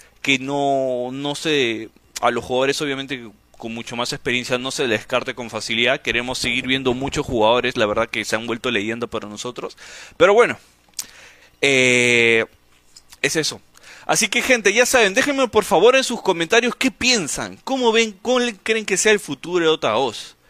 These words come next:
¿Cómo ven la escena de acá a unos años, sudamericana y sobre todo la internacional? ¿Creen que encontraremos al, al siguiente Collapse peruano?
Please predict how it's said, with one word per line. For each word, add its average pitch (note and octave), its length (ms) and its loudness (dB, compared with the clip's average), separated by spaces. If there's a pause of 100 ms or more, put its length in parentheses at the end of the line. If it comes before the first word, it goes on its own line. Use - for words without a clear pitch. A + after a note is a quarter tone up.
(460)
¿Cómo G3 320 0
ven G3 200 2
la E3+ 80 4
escena E3 360 -2
de B2 80 2
acá A#2+ 160 -6
a - 20 -6
unos C#3+ 240 -6
años, A#2+ 240 -6
sudamericana D#3 1000 -4
y A#2+ 340 -6
sobre A#2+ 260 -6
todo E3 220 -4
la E3 60 -4
internacional? A2 920 -8 (560)
¿Creen G3 300 0
que E3 240 -2
encontraremos B2+ 840 -2
al, A#2 240 2
al A#2 220 -2
siguiente C3 480 -2
Collapse A#2+ 560 -2
peruano? C#3+ 560 -4